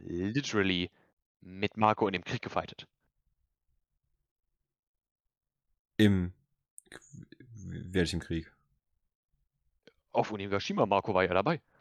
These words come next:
Speaker 2: Ach so, ja, da ist meine Wissenslücke von, von den Fudge-Eltern, die ich nicht ge-, äh, die ich vielleicht nicht gelesen hab,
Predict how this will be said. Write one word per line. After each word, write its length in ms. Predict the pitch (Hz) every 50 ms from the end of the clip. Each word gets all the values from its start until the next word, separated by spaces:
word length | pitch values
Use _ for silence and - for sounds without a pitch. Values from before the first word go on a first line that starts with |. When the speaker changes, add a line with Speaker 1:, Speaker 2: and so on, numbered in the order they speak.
| _ _ _ _ _ _ _ _ _ _ - 92
Speaker 2:
Ach 80 | 95
so, 260 | - - 127 135 107 - -
ja, 160 | 110 95 87 -
da 240 | - 92 90 90 98
ist 160 | - - -
meine 200 | 101 92 98 95
Wissenslücke 600 | 120 139 139 113 - 90 87 - - 90 85 85
von, 200 | - - 98 95 92
von 140 | - 110
den 80 | 107 95
Fudge-Eltern, 540 | - - 151 110 - 107 131 - - 110 104
die 80 | 101
ich 100 | 104 90
nicht 140 | 101 101 90
ge-, 140 | 101 98 90 - 147 - - - 113 -
äh, 220 | - 95 - 180
die 80 | - -
ich 80 | -
vielleicht 180 | - - 165 101
nicht 100 | 98 -
gelesen 380 | 202 - 117 156 139 113 98 92
hab, 200 | 90 90 -